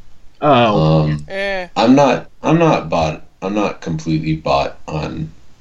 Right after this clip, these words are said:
Speaker 2: these villains. They, they, they're not very impressive to me. Um,
Speaker 1: Yeah.
Speaker 3: I
Speaker 1: Yeah,
Speaker 3: will
Speaker 1: I can
Speaker 3: say this.
Speaker 2: there's
Speaker 3: there,
Speaker 2: no
Speaker 3: there's not, like, anything impressive about 'em,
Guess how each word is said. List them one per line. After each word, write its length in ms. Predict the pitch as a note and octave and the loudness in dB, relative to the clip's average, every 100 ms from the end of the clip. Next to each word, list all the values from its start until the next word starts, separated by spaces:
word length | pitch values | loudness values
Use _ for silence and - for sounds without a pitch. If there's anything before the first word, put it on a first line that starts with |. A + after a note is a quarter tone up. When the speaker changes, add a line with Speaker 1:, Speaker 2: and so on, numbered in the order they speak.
| - - | -20 -8
Speaker 2:
these 220 | - D2+ | -6 -4
villains. 720 | D2 D2 C#2+ - D#2 - - - | -2 -4 -4 -8 -10 -10 -12 -2
They, 200 | E2 E2 | 2 4
they, 380 | D#2 F2+ F2+ F2 | 4 2 4 4
they're 220 | D#2+ F2 | 2 2
not 300 | F2 E2+ D#2 | 2 0 0
very 280 | D#2 D#2 D2+ | 0 0 0
impressive 580 | D2 - D#2 D#2 D#2+ - | -6 -6 -4 -4 -8 -14
to 100 | D#2+ | -12
me. 220 | D2+ - - - - - - - - - - - - - | -12 -12 -16 -20 -20 -20 -20 -20 -20 -20 -20 -20 -18 0
Um, 320 | E2 D#2 F2 | 4 6 4
Speaker 1:
Yeah. 120 | G2 - - - | 2 -2 -14 -6
Speaker 3:
I 100 | F3 | 0
Speaker 1:
Yeah, 80 | D#3+ | 4
Speaker 3:
will 60 | D3 | 4
Speaker 1:
I 40 | |
can 200 | D3+ F#3 | 4 -2
Speaker 3:
say 120 | F#3+ | -2
this. 240 | E3 D3 D3 | -6 -8 2
Speaker 2:
there's 360 | F#2+ G2 F#2 G2 | 4 4 2 0
Speaker 3:
there, 120 | G#2+ | 2
Speaker 2:
no 180 | - - - - - - | 2 -2 -16 -18 -16 -12
Speaker 3:
there's 220 | E3 D#3+ | -12 -8
not, 160 | F#3+ G3 | -6 -6
like, 100 | F#3+ | -8
anything 220 | F#3 F#3 | -8 -10
impressive 380 | D3 C#3 C#3+ D3+ | -10 -12 -14 -14
about 280 | A#2+ A2 B2+ | -12 -10 -12
'em, 140 | D3+ | -8